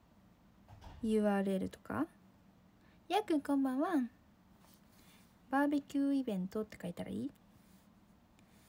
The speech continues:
えーと、ビービーキューイベン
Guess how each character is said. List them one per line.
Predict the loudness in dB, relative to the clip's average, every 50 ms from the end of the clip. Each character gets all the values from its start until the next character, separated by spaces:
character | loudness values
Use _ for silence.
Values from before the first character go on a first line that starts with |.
| -20 -20 -20 -14 -8
え | -6
ー | -6 -6 -6
と、 | -8 -8 -10 -10 -10 -10 -12
ビ | -8 -6 -4 -4 -4 -6 -8 -12 -20 -20 -20 -20 -20 -18 -12 -10
ー | -6
ビ | -6 -4 -4 -4 -6
ー | -8 -10 -16 -20 -20 -20 -20 -20 -20 -20 -20 -20 -20 _ _ -20 -20 -14
キ | -6 -4 -4
ュ | -4
ー | -4 -6 -8 -14 -20 -20 -20 -20 -20 -20 -20 _ -20 -20 -20 -20 -20 -20 -20 -20 -20 -12 -6
イ | -6 -2
ベ | -2 0 0
ン | -2 -2